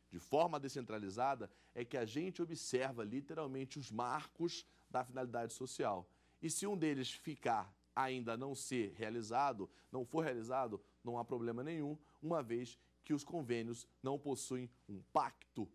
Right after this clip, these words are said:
de prazo a ser cumprido entre as partes pela finalidade social. Nesse contexto, a gente pode observar que os convênios administrativos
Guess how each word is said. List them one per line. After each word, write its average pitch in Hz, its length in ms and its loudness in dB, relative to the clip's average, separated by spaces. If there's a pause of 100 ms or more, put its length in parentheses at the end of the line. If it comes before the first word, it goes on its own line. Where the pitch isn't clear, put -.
de 95 120 -10
prazo 113 640 0 (200)
a 104 80 -4
ser 117 160 -8
cumprido 101 300 -6
entre 104 160 -6
as 110 120 -6
partes 101 460 -4 (260)
pela 135 240 2
finalidade 131 880 -2
social. 98 500 -4 (2250)
Nesse 135 220 -2
contexto, - 720 -2 (300)
a 117 80 0
gente 127 240 -4
pode 104 420 -2 (200)
observar 107 840 0 (460)
que 113 260 2 (840)
os - 60 -20
convênios 131 440 0
administrativos 113 960 -4